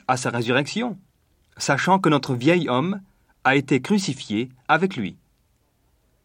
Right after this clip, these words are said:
Dans une autre lettre, il dira encore, « Si donc vous êtes ressuscité avec Christ, cherchez les choses d'en haut,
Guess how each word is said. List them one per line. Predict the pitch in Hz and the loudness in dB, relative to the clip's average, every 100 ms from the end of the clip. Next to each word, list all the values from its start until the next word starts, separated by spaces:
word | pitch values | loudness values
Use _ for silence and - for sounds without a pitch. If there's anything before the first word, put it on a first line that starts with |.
| _ _ _ _ | _ _ _ _
Dans | - 147 | 0 2
une | 131 151 | 4 2
autre | 190 139 | 2 2
lettre, | 160 208 - | 2 0 -2
il | 143 131 | -2 0
dira | 127 135 131 | 0 0 2
encore, « | 120 117 170 196 208 _ _ _ _ - | 2 2 2 0 -4 _ _ _ _ -4
Si | 190 | 0
donc | 196 202 170 | 2 2 2
vous | 170 | 4
êtes | 165 156 | 4 4
ressuscité | 123 165 165 151 151 143 | 2 0 0 -4 -2 2
avec | 117 117 120 | 2 2 -2
Christ, | 180 240 - - _ _ _ _ | -2 -2 -6 -18 _ _ _ _
cherchez | - 185 - 170 | 0 2 4 2
les | 131 | 4
choses | - 135 123 | 4 4 4
d'en | 123 | 2
haut, | 190 214 | 2 -2